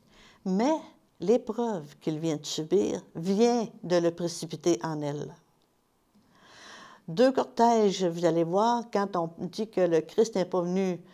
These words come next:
démolir l'ancien, mais est venu l'accomplir, ah, vous allez voir ici, il y a deux cortèges qui se présentent. L'Ancien et le Nouveau Testament se répondent, en quelque sorte.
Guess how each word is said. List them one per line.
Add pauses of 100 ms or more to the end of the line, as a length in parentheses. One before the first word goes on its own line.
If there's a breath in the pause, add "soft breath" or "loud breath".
(540 loud breath)
démolir
l'ancien,
mais
est
venu
l'accomplir, (880 loud breath)
ah,
vous
allez
voir
ici, (100)
il
y
a
deux
cortèges (540 soft breath)
qui
se
présentent.
L'Ancien
et
le
Nouveau
Testament
se
répondent,
en
quelque
sorte.